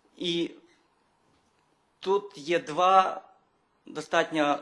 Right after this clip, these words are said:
загрозливих моменти. По-перше, Туреччина як, е, наддержава поки що має потенціал тільки військовий,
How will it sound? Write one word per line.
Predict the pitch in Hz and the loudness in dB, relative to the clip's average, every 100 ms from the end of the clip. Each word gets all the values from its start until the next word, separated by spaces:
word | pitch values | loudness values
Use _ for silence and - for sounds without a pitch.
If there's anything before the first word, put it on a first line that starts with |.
| 151 | -4
загрозливих | 151 165 151 151 156 | -4 -4 -4 -4 -4
моменти. | 151 127 120 | -4 -4 -8
По-перше, | 139 165 151 - 147 | -4 -4 -2 -6 -6
Туреччина | 160 151 - 143 139 - - _ _ _ _ _ | -4 -4 -4 -4 -6 -6 -14 _ _ _ _ _
як, | 165 147 160 143 - 151 | -18 -4 -4 -4 -8 -6
е, | 147 135 - | -6 -6 -4
наддержава | 151 139 156 139 151 131 | -4 -2 -6 -2 -2 -2
поки | 131 156 - | -2 -6 -6
що | 139 147 | -8 -6
має | 143 147 139 | -2 -2 -4
потенціал | 139 139 139 139 131 | -8 -12 -4 -4 -4
тільки | 135 - 123 | -8 -12 -14
військовий, | 127 - 196 190 180 | -14 -10 -8 -8 -10